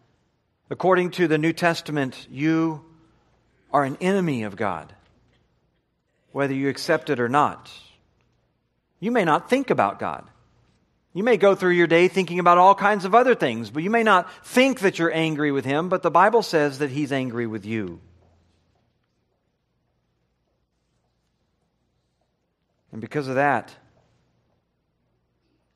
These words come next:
you have to be rescued. Because of that,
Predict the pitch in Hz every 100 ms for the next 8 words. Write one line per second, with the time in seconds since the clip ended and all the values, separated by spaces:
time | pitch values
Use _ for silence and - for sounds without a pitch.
0 | _ _ - 107 143 139 - 120 110 117
1 | - - 76 _ _ _ _ _ _ _
2 | _ _ _ _ _ _ _ _ _ _
3 | _ _ _ _ _ 113 123 123 135 143
4 | 117